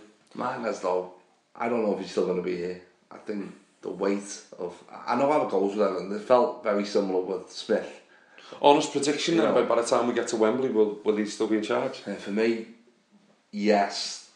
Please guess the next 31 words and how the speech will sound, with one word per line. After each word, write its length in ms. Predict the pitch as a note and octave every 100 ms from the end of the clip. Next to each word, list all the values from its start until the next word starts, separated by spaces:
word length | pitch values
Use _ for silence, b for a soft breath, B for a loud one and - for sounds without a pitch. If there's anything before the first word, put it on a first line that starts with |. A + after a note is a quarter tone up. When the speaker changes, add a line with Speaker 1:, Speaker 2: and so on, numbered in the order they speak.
| -
Speaker 1:
but 320 | F2+ E2+ - -
I 60 |
think 400 | G2 - F#2+ F2
ninety-nine 500 | F2+ F#2+ F2+ F#2 F#2
percent 260 | F2 - F#2
of 60 | F2
Blues 320 | F2+ F2 F2 - - -
would, 140 | F#2 - _
would 200 | - F2+
rather 320 | F2 E2 D#2+ E2
no. 160 | E2+ - - _ _ _ _ _ _ _ _ - -
But 120 | F#2
he 60 |
would, 180 | E2+ -
I 100 | F#2
think 340 | F#2 F#2+ F2 - - b b -
Everton, 460 | G2+ F2 - F2 E2+ _ _ _ _ _
the 80 | -
board 300 | - F#2 F2+
don't 160 | F2 F2
sack 260 | - F2 F#2+
managers 360 | E2+ E2 E2+
easily, 380 | F2+ F2 F2+ F2+ F2+ -
even, 460 | F2+ F#2 F2 F2 F2 F2+
even 220 | F2+ F2
if 120 | E2+
they're 80 | D#2+
poor. 340 | E2+ F2+ F2 B B B B B
Speaker 2:
I 140 | - A2+
think, 320 | A#2 A2 -
um, 360 | G#2+ G2+ F2+